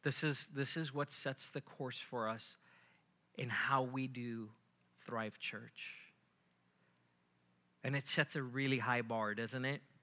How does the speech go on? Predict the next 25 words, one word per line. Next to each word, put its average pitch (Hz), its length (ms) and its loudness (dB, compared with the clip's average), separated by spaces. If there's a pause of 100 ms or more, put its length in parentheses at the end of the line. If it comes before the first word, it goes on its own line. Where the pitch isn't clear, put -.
(920)
But 123 100 0
every 139 300 6
one 131 240 2
of 113 120 -2
us, 110 220 -6 (840)
every 151 280 10
one 139 220 4
of 113 160 -2
us 110 220 -4 (600)
can 120 200 -4
reach 117 260 -2
it. 123 120 -8 (460)
We 151 120 4
can 156 180 2
attain 139 400 -2
to 139 140 -4
those 135 220 -2
things. 117 340 -10 (920)
My 135 300 12
hope 147 560 6
and 131 80 0
my 139 220 10
prayer 135 600 8 (1120)
as 127 140 0
a, 120 80 -4